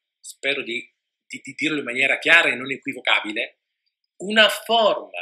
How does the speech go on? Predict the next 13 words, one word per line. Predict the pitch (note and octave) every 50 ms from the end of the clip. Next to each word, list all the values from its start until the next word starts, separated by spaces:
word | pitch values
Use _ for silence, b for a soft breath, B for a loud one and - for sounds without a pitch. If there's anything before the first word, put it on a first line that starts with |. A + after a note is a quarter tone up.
| F2 - _
di | G2
manipolazione | G2 F#2+ G2 - - - - B2+ B2+ C3+ C3+ - - - - G3 G#3 A3+ A#3+ A3+ A3
ancora | G3 F#3 E3+ D#3 D3 - _ _ _ - - - A#3+ B3+ C#4 C#4+ C#4+ C#4+ D4 D4 C#4+ C#4+ -
più | - - A3+ A3
sottile, | - - - A3+ A3+ - _ - - - - - - - - -
perché | - - - - -
l'egoista | G3+ A3+ G#3+ - G3 A3 C4 C4+ - - - A3+ G3
lo | B2 A2+ -
vedi, | G2+ F#2 F2 D#2+ - - - _ _ _ _ _ _ _ _ _ _ _ _ _ B B B B B B _ _ - -
lo | D#3+ E3+
riconosci | D#3+ D3+ C#3+ - C3 A2+ F#2+ E2+ E2+ - - - - - - -
più | - -
facilmente, | - B2 - - - A2+ G#2+ F#2 E2 D#2 - _ - - -